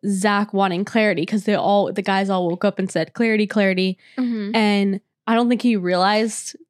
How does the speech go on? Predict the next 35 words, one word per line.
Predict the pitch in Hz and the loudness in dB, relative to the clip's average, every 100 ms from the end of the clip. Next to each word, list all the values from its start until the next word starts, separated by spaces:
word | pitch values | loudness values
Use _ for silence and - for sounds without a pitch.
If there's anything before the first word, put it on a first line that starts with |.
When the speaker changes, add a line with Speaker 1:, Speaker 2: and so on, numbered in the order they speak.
| - | -4
Speaker 1:
that | 190 | -4
Catherine | - 185 190 202 180 | -2 -2 0 -2 -2
and | 175 165 | -6 -4
Zach | 165 170 190 | -2 -2 -4
were | 180 | -4
even | 185 185 | -4 -4
a | 175 | -6
thing. | - - - 202 294 - _ _ | -10 -8 -4 -2 -4 -6 _ _
Speaker 2:
And | 240 220 | -2 -2
s-, | - _ - | -6 _ -4
that | 226 - | -4 -2
Catherine | 233 196 208 196 | -2 -2 -2 -2
was | 208 | -4
sitting | - 208 202 190 | -2 -2 -2 -2
right | 185 202 | -2 -2
there | 185 190 | -2 -4
when | 190 | -4
he | 220 | -6
said | 214 - 156 | -6 -4 -2
it. | 196 262 311 | 0 0 0
Speaker 1:
Right. | 196 180 147 135 - _ | 0 0 0 -4 -8 _
Speaker 2:
It | 247 | 0
was | 262 285 - | 0 -2 -12
so | _ - - - 190 196 | _ -10 -6 -6 -6 -8
mean. | - - 185 240 - - _ - | -10 -14 -12 -14 -18 -20 _ 0
Speaker 1:
It | 240 | 2
was | 220 226 202 | 4 4 2
really | 220 214 | 2 4
mean, | 208 202 | 2 2
but | 202 - _ _ | -2 -4 _ _
that | 196 214 | -2 -2
just | 214 247 | 0 -2
showed | - - 208 208 | 0 0 2 2
how | 202 202 | 0 0
little | 196 190 190 185 180 | 0 0 0 -2 -4